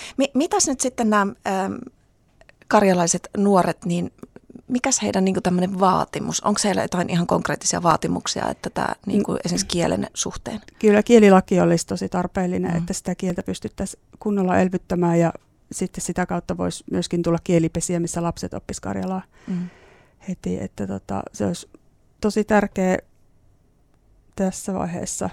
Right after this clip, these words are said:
Speaker 2: Ja
Speaker 1: Mm.
Speaker 2: tietenkin on toiveita, että olisi joku, joku paikka, missä pystyisi karjalaista kulttuuria niinku harrastamaan, olisi kielenopetusta ja käsitöitä ja
Speaker 1: Mm.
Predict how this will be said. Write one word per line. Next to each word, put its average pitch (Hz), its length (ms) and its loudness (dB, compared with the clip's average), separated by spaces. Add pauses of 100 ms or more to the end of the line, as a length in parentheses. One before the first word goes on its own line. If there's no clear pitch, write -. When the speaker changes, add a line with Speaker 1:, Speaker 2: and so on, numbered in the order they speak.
(160)
Speaker 2:
Ja 180 60 0
Speaker 1:
Mm. 170 60 -2
Speaker 2:
tietenkin 196 380 2
on 202 80 2
toiveita, 185 460 6
että 175 180 -2
olisi 180 280 2
joku, 180 240 -2
joku 175 220 -2
paikka, 175 440 2
missä 175 320 -2 (120)
pystyisi - 540 -6
karjalaista 175 460 -2
kulttuuria 165 600 -4 (220)
niinku 170 340 -8 (220)
harrastamaan, 196 800 -2
olisi 175 300 -4 (160)
kielenopetusta 170 840 -4
ja 165 320 -4
käsitöitä - 580 -10
ja - 240 -6 (460)
Speaker 1:
Mm. 165 120 -6